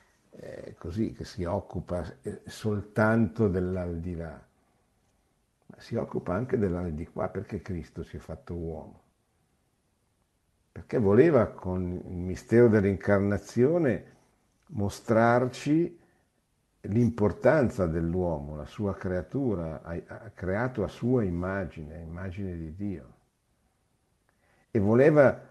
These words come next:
mostrarci con la passione anche proprio il sacrificio che comporta quasi sempre, spesso, cioè la persecuzione, che comporta l'affermazione pubblica della verità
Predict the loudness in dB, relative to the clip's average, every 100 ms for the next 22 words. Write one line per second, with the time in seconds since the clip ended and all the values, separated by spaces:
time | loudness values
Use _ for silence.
0 | _ _ _ _ -4 -2 -2 2 4 6
1 | 4 -4 -10 -4 0 2 2 2 -2 -6
2 | -4 0 2 2 0 -4 -4 0 0 0
3 | -4 -6 -2 -4 0 0 0 -2 -4 -4
4 | -2 -4 -2 -2 -2 -4 -4 -4 -10 _
5 | _ _ _ _ _ _ _ _ _ -2
6 | 2 4 4 4 4 6 8 8 6 2
7 | 2 4 0 -6 _ _ _ _ _ -4
8 | -2 -4 0 0 0 -4 -6 -4 -4 -2
9 | 0 0 -2 -8 -4 -4 -4 -12 _ _
10 | _ _ _ -10 -6 -6 -6 -8 -6 -8
11 | -6 -10 -6 -4 -4 -6 -6 -8 -8 -8
12 | -6 -4 -4 -2 -2 -2 -2 0 2 2
13 | 0 2 4 4 2 -2 0 2 2 2
14 | 0 0 -2 0 -2 -4 -6 -8 -10 -12
15 | -12